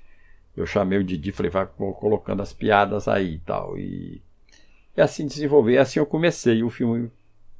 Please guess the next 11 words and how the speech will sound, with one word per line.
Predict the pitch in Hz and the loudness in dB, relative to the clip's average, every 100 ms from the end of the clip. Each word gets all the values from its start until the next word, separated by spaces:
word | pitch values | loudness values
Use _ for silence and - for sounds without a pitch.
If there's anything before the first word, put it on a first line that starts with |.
| - - | -20 -10
foi | 98 | -6
um | 95 | -6
sucesso | - - 90 - 92 | -6 -8 -8 -8 -12
muito | 90 98 | -10 -4
grande, | 92 95 127 147 | -2 0 -2 -6
foi | - 95 | -8 -8
um | |
musical, | 90 85 82 87 90 113 131 90 82 - 87 | -8 -8 -10 -4 -2 0 -2 -6 -12 -14 -14
estourou | 87 - - - 95 85 104 | -16 -20 -14 0 0 4 4
a | 82 | 4
bilheteria. | 82 82 95 90 113 | -2 -8 -8 -6 -8